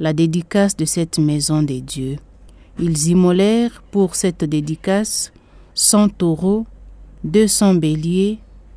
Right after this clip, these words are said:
quatre cents agneaux, et en sacrifice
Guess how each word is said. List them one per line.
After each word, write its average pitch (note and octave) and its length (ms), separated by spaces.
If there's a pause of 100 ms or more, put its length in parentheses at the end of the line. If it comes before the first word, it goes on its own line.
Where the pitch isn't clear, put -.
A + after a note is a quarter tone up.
(160)
quatre G#3 240
cents G3 320
agneaux, F#3 600 (520)
et F3 200
en E3+ 80
sacrifice G3 840